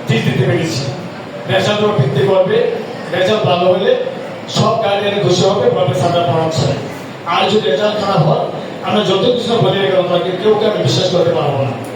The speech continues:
এটা তোমরা নিজেরাই জানো। আমি মনে করি যে সময়টুকু আছে,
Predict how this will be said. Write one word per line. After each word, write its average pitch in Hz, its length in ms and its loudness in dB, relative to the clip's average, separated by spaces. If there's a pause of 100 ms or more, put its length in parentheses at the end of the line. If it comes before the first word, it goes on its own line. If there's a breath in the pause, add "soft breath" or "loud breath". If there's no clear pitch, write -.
(140)
এটা 214 180 -2
তোমরা 190 220 0
নিজেরাই 180 300 0
জানো। 165 380 0 (320)
আমি 175 220 -2
মনে 175 180 2
করি - 380 2 (260)
যে 196 120 -2
সময়টুকু 185 540 2
আছে, 196 300 0